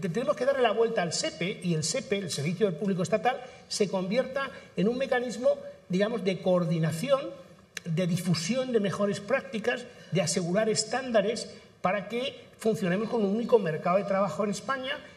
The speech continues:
y que realmente todos esos fondos públicos, que son muy cuantiosos, se usen de una forma mucho más eficiente.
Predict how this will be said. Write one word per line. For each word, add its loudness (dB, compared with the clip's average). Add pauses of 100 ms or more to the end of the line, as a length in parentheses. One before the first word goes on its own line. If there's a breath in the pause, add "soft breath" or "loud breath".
y -2
que 0
realmente -2
todos 2
esos 0
fondos 0
públicos, -2
que -10
son -2
muy 4
cuantiosos, -2 (240 loud breath)
se 0
usen 0
de 0
una 0
forma -2
mucho -2
más -6
eficiente. -10